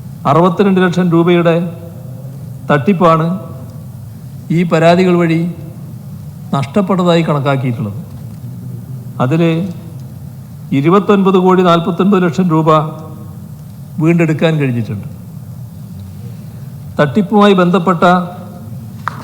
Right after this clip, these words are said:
പതിനായിരത്തി തൊണ്ണൂറ്റിനാല് ബാങ്ക് അക്കൗണ്ടുകളും ഏഴായിരത്തി ഇരുന്നൂറ്റി തൊണ്ണൂറ് സിം കാർഡുകളും പതിനായിരത്തി നാനൂറ്റി പതിനെട്ട് ഉപകരണങ്ങളും ഏഴായിരത്തി ഒരുന്നൂറ്റി ഇരുപത്താറ്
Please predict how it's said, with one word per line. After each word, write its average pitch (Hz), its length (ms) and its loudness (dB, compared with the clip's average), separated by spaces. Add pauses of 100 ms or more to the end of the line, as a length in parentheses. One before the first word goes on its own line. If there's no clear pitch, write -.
പതിനായിരത്തി 185 720 4
തൊണ്ണൂറ്റിനാല് 180 640 4
ബാങ്ക് 165 260 4
അക്കൗണ്ടുകളും 165 500 2 (1400)
ഏഴായിരത്തി 185 560 6
ഇരുന്നൂറ്റി 180 300 4 (100)
തൊണ്ണൂറ് 175 380 4 (1040)
സിം 214 140 6 (140)
കാർഡുകളും 151 480 4 (1200)
പതിനായിരത്തി 180 680 4
നാനൂറ്റി 175 420 4
പതിനെട്ട് 175 360 2
ഉപകരണങ്ങളും 147 580 2 (1200)
ഏഴായിരത്തി 185 640 6 (160)
ഒരുന്നൂറ്റി 170 440 4
ഇരുപത്താറ് 175 480 4